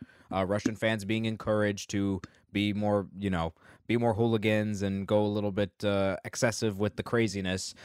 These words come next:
So that part definitely worries me. Obviously, Russia being, uh, the country that they are, it's that, that part is concerning. In two thousand and nine, I thought,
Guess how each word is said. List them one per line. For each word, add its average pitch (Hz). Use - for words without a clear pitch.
So 113
that 123
part 131
definitely 113
worries 98
me. 104
Obviously, 98
Russia 95
being, 92
uh, 90
the 87
country 98
that 87
they 92
are, 90
it's -
that, 90
that 98
part 98
is 90
concerning. 92
In 92
two 127
thousand 113
and 95
nine, 98
I 92
thought, 92